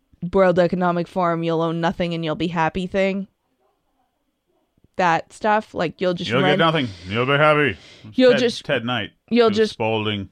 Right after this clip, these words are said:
Speaker 1: you'll just rent everything
Speaker 2: Yes.
Speaker 1: from people and, like, you know, live in servitude. They don't want any, like,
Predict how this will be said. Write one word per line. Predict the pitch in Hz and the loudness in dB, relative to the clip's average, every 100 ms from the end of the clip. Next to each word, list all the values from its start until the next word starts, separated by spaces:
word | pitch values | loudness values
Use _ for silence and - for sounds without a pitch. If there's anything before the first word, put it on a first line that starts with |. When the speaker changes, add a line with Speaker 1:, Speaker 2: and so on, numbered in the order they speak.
| _ | _
Speaker 1:
you'll | 220 220 214 | 2 4 4
just | 208 220 | 0 0
rent | 202 196 185 | 2 2 2
everything | 202 190 196 202 208 214 214 - - | 2 2 2 2 0 0 -4 -8 -4
Speaker 2:
Yes. | 131 117 | -2 -2
Speaker 1:
from | - 233 220 | 0 0 2
people | 233 214 226 233 226 | 0 2 2 2 2
and, | 214 196 185 | 0 2 2
like, | 185 175 - - _ _ _ | 2 0 -4 -20 _ _ _
you | 214 190 | 0 2
know, | 180 | 0
live | 175 185 185 | 2 2 2
in | 185 | 0
servitude. | 190 208 185 190 190 214 208 | 0 2 2 0 0 2 2
They | 214 214 | 4 6
don't | 226 196 202 | 6 4 2
want | 196 190 - | 2 0 0
any, | 190 170 160 | -4 -4 -4
like, | 165 139 156 | -4 -4 -6